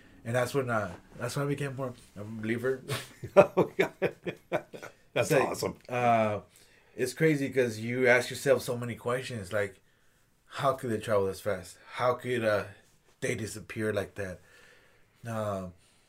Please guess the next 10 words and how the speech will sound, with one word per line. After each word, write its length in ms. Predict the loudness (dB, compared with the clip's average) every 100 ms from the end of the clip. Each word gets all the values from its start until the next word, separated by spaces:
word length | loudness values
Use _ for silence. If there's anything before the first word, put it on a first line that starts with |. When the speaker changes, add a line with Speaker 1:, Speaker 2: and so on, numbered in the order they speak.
| _ _ _ _ _ _
Speaker 1:
what 220 | 2 2
do 60 | 2
they 180 | -2 -2
have 320 | -2 0 0
that 120 | 0 -2
we 100 | -6
don't 160 | -8
have? 320 | -6 -6 -6 -12 _ _ _ _ _ _ _ -8
Uh, 500 | -4 -4 -4 -6 -10 -20 _ _ _ _ _ _ _ _ _ -8
uh, 180 | -6